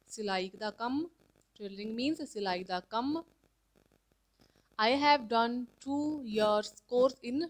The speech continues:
tailoring।" मैं सिलाई दे कम वास्ते दो साल दा कोर्स कीता है। Your aunt does the Embroidery work।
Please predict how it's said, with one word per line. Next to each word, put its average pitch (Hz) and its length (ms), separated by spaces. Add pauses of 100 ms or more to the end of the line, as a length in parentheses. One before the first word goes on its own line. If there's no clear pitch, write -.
tailoring।" 196 580
मैं 202 320
सिलाई 208 360
दे 196 160
कम 196 320
वास्ते 190 460
दो 202 280
साल 185 320
दा 190 180 (360)
कोर्स 262 320
कीता 202 360
है। 196 240 (640)
Your 190 260 (300)
aunt 254 360 (300)
does 247 360
the 202 220 (800)
Embroidery 208 840 (220)
work। 180 420